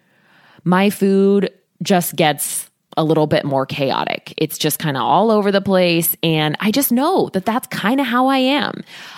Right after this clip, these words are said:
I don't operate well when I don't have a lot of sleep, and I protect my sleep like nobody's business. Like, if I'm not getting eight hours of sleep,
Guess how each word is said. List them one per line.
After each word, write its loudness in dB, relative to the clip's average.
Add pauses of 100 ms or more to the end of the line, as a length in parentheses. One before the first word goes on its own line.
(160)
I 2
don't 0
operate 2
well 2
when -2
I -2 (120)
don't 0
have -2
a -4
lot -2
of -8
sleep, -8
and 0
I 2
protect -4
my 0
sleep -2
like -2
nobody's 0
business. -6 (320)
Like, -2
if -4 (100)
I'm 4
not 0
getting 2
eight 0
hours 2
of -6
sleep, -2